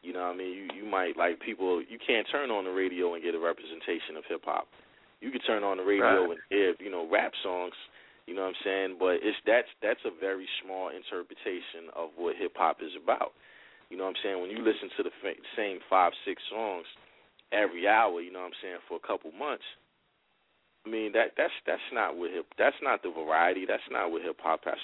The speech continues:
Speaker 1: to offer. That's not what hip-hop brings to the table. And the same thing when you're watching, you know, television, when you're watching these videos and whatnot, you know, half the time these, these dudes, they don't even dress themselves. You know what I'm saying?
Speaker 2: Right.
Speaker 1: So you're not even getting the visual of, of what we bring to the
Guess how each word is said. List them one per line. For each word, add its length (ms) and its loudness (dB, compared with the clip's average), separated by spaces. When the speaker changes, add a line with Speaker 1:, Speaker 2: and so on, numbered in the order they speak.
Speaker 1:
to 80 -6
offer. 240 0
That's 240 -2
not 160 -2
what 160 -2
hip-hop 400 -2
brings 240 -6
to 80 -10
the 160 -8
table. 320 -4
And 100 -4
the 160 -4
same 240 2
thing 220 0
when 100 -2
you're 140 0
watching, 480 4
you 100 -12
know, 240 -8
television, 560 -2
when 140 -10
you're 100 -6
watching 320 2
these 240 -12
videos 400 0
and 140 -8
whatnot, 420 -2
you 80 -10
know, 80 4
half 240 4
the 140 -6
time 240 0
these, 180 -10
these 240 -12
dudes, 220 -6
they 180 -6
don't 160 -4
even 160 -10
dress 300 -2
themselves. 480 -8
You 100 -6
know 140 0
what 20 -10
I'm 80 -10
saying? 140 4
Speaker 2:
Right. 100 6
Speaker 1:
So 140 4
you're 100 0
not 160 6
even 300 -4
getting 320 0
the 160 -10
visual 560 0
of, 320 4
of 180 0
what 160 0
we 140 -4
bring 320 -2
to 80 -4
the 100 -4